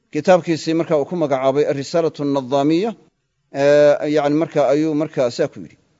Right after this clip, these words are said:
"اختلفت مسالك العلماء في هذه الظواهر." Wuxuu ku odhanayaa, waxay iskhilaaftay, dariiqyada culammadu ay ka mareen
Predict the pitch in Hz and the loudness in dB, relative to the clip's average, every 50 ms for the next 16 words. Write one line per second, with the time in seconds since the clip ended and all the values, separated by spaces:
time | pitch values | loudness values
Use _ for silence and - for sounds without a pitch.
0 | _ _ _ _ _ _ _ _ _ - 135 - - 254 254 202 151 180 165 165 | _ _ _ _ _ _ _ _ _ -10 -6 0 2 4 4 4 2 0 -2 -2
1 | 170 165 - - 202 196 190 170 - - 160 151 143 151 151 151 156 170 165 151 | -2 -4 0 2 4 4 4 2 -2 -6 -6 -4 -2 0 0 0 0 0 -2 -4
2 | 143 - - 143 135 139 143 151 156 143 143 135 131 135 147 151 - _ _ _ | -6 -6 -8 -6 -4 0 0 0 0 0 -2 -4 -4 -4 -6 -6 -8 _ _ _
3 | _ _ _ _ _ _ _ _ _ _ _ _ - 151 123 113 139 139 151 156 | _ _ _ _ _ _ _ _ _ _ _ _ -4 -4 -2 -2 0 0 2 0
4 | 123 107 95 87 - _ _ _ _ _ _ _ _ _ _ _ _ _ _ 143 | 0 -2 -6 -14 -20 _ _ _ _ _ _ _ _ _ _ _ _ _ _ -12
5 | 147 151 233 233 233 240 226 175 120 92 78 - _ _ _ _ _ _ _ _ | -2 0 2 4 4 4 2 0 -2 -4 -8 -14 _ _ _ _ _ _ _ _
6 | _ _ _ _ _ _ - 175 170 170 170 151 - - 175 160 165 156 - - | _ _ _ _ _ _ -6 0 2 2 2 2 0 -2 0 2 2 2 2 0
7 | - 196 208 233 202 - _ _ _ _ _ _ _ _ _ _ _ _ _ _ | 0 0 0 0 -2 -8 _ _ _ _ _ _ _ _ _ _ _ _ _ _
8 | _ _ - 170 170 185 180 190 226 226 190 180 175 175 180 208 196 180 156 165 | _ _ 0 2 2 4 4 6 6 6 6 6 4 4 4 4 4 4 4 2
9 | - - - 220 226 185 170 170 165 147 123 101 | 2 0 0 0 2 4 4 4 4 4 2 -2